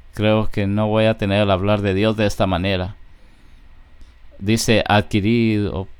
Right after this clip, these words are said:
adquirir a Jehová. Toma tiempo para estar ante Dios y dejarlo a Él que te hable, letra a letra".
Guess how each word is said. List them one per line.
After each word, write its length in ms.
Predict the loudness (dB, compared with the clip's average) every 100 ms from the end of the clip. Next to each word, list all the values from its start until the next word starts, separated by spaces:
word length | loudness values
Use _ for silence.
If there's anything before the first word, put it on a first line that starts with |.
| -8
adquirir 640 | -4 -2 0 2 2 0 0
a 100 | 0
Jehová. 520 | 0 0 2 0 0 -6 -18 -20 -20 -20 -20 -20 -20 -2
Toma 300 | 2 4 4
tiempo 500 | 2 2 4 2 2 -6 -14 -20 -16 0
para 220 | 2 2
estar 280 | 0 2 2
ante 360 | 2 0 -2
Dios 500 | 0 2 0 -4 -14 -20 -20 -20 -6
y 120 | 0
dejarlo 800 | 2 0 2 2 4 2 2 4
a 140 | 4
Él 320 | 4 2 0 -6 -8
que 100 | -6
te 200 | -2 2
hable, 360 | 2 2 -2 -6 -12 -18 -20 -20 -20 -20 -20 -20 -20 -20 -20 -20 -14
letra 500 | -4 0 0 2 2
a 220 | 4 2 2
letra". 560 | 2 0 -2 -2 -4